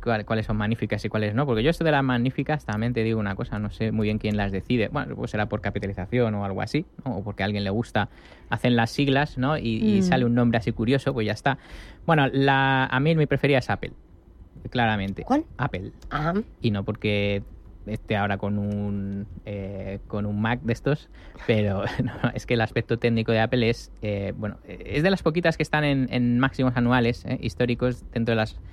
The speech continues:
Speaker 1: como decía, ¿no? de las magníficas. Cuidado con Microsoft, con Meta, eh, es que esas también le, les, le está costando. Eh, Alphabet también la hace bien, pero, oye, elígeme una, Apple.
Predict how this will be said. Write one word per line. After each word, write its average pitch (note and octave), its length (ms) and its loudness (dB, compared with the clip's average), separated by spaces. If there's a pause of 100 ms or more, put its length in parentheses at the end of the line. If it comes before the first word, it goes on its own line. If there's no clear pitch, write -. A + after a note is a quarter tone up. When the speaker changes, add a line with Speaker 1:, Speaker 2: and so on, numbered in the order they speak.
(260)
Speaker 1:
como G#2+ 100 0
decía, G#2+ 240 0
¿no? A#2 60 2
de A2+ 80 2
las G#2 140 -2
magníficas. A#2 600 -2 (560)
Cuidado C3+ 240 6
con C3 160 4
Microsoft, B2+ 460 4
con A2+ 180 -2
Meta, A#2+ 480 4 (420)
eh, A2+ 640 4
es - 220 -4
que - 80 -4
esas B2+ 400 -4
también A2+ 300 4
le, A2 120 2
les, F2+ 300 -6
le A#2 160 -4
está A#2 200 -2
costando. B2 580 4 (680)
Eh, C3+ 840 6
Alphabet C#3 460 2
también B2 240 2
la A#2 60 2
hace A2+ 180 -2
bien, C3 260 4
pero, - 240 2 (240)
oye, E3 300 4
elígeme F3 440 4
una, B2 260 4 (160)
Apple. - 260 -8